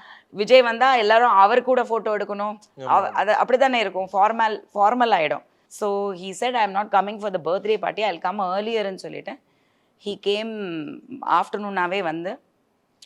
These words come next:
Speaker 1: கிட்டத்தட்ட ஒரு டூ, த்ரீ ஹவர்ஸ் he spent, spent.
Speaker 2: ஓகே.
Speaker 1: We were ரொம்ப surprised about ஸ்ரீஹரி because the way அவன், அவன் அப்படியே ஸ்டன் ஆயிட்டான். அவனுக்கு ஒண்ணுமே புரியல. It took some time. So, ரொம்ப, விஜய்க்கு ரொம்ப பிடிச்சது அவனை.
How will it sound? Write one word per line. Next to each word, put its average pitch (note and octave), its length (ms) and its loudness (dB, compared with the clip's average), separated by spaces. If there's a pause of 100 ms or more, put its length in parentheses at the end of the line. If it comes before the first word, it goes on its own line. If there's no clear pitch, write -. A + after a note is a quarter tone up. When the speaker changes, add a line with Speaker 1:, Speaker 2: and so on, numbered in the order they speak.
(160)
Speaker 1:
கிட்டத்தட்ட D#3+ 440 -4
ஒரு A3 140 0
டூ, G3 160 -6
த்ரீ G3+ 120 -6
ஹவர்ஸ் G#3 400 0
he A#3 100 -8 (120)
spent, D#3+ 260 -10 (200)
spent. D#3 180 -4
Speaker 2:
ஓகே. - 180 -18 (580)
Speaker 1:
We - 20 -10
were F#3+ 100 0
ரொம்ப B3 420 0
surprised C4 520 4
about F#3+ 260 0 (140)
ஸ்ரீஹரி F#3 300 -2
because E3+ 280 -4
the F3+ 80 -2
way F#3+ 220 2
அவன், F#3 380 2 (320)
அவன் E3+ 180 -2
அப்படியே C#3+ 380 -2
ஸ்டன் A3 400 -12 (140)
ஆயிட்டான். B3+ 320 -2
அவனுக்கு E3+ 300 -6
ஒண்ணுமே A#3 280 -4
புரியல. B3 640 -6 (280)
It E3 180 -8
took B3 280 -2
some A#3 140 -6
time. G3 500 -2 (600)
So, E3+ 340 -4
ரொம்ப, G#3+ 580 6 (160)
விஜய்க்கு B3+ 380 0
ரொம்ப C4+ 400 6 (720)
பிடிச்சது A#3 320 -4
அவனை. C#3+ 280 0